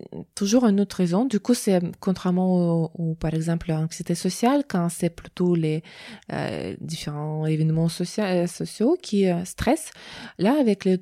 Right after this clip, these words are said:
le trouble anxieux généralisé, c'est, euh, enfin, c'est des choses différentes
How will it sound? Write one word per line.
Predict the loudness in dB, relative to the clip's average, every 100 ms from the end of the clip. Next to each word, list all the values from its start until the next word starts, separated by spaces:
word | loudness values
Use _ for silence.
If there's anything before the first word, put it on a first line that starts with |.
| 0
le | 0 0
trouble | -2 -4 0
anxieux | 0 -2 -4
généralisé, | -2 -2 0 -2 -2 2 2 2
c'est, | -4 -4 0 2
euh, | 2 0 -4 -8 -12 -18 -6
enfin, | -2 0 -2 -8 -18
c'est | -14 -2 -2 -2 -16 -20 -20 _ -20 -16 -4
des | -2
choses | 2 2
différentes | 2 0 0 -2